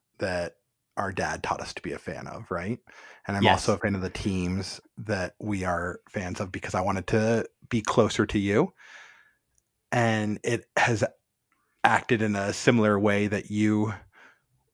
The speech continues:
Speaker 1: delve deeper into sports too, to get closer to me and Mom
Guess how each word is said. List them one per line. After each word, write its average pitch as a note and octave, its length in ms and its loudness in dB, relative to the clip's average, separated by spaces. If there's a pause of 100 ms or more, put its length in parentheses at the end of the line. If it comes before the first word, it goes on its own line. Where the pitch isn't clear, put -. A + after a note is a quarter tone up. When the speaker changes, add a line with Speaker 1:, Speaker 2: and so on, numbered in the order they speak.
(460)
Speaker 1:
delve G#2 380 4
deeper G#2 320 0
into F#2 140 -2
sports - 420 -2
too, G#2 360 6
to A2 120 0
get G2 220 -2
closer G2+ 560 0
to A2+ 200 4
me G#2 460 2
and A2+ 540 2
Mom G#2 480 4